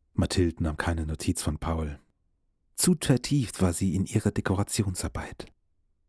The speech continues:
Paul machte sich ebenfalls ans Werk. Einige Stunden später war der Marktplatz prall gefüllt. Die Lorcher standen dicht an dicht,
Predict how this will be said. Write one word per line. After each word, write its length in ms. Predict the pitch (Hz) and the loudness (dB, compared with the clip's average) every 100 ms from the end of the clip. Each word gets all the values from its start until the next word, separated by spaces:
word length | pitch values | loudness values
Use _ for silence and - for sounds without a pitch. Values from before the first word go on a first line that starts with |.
| _ _ - | _ _ -8
Paul 200 | 85 85 | -4 -2
machte 260 | 85 76 85 | -2 -4 -4
sich 220 | 85 - | -4 -2
ebenfalls 400 | 87 87 87 80 | -2 -2 -2 -4
ans 240 | 78 - | -4 -2
Werk. 360 | 73 64 - - _ _ _ _ _ _ _ _ _ - | -2 -4 -12 -20 _ _ _ _ _ _ _ _ _ 2
Einige 320 | - 113 113 | 4 4 4
Stunden 300 | 107 101 107 | 2 0 0
später 420 | - 90 98 95 | -2 0 0 0
war 80 | 87 | 0
der 120 | 87 | -2
Marktplatz 460 | 87 82 - 85 - | -2 -2 -2 -4 -4
prall 360 | - - 85 92 | -6 -2 -2 0
gefüllt. 480 | - 73 73 - - _ _ _ _ _ | 0 -2 -2 -6 -14 _ _ _ _ _
Die 60 | 120 | 0
Lorcher 320 | 120 127 123 | 2 2 0
standen 360 | - 110 110 117 | 0 0 -2 0
dicht 300 | 131 - - | 0 0 0
an 140 | 117 | 0
dicht, 400 | 120 110 - - | 2 -2 -2 -10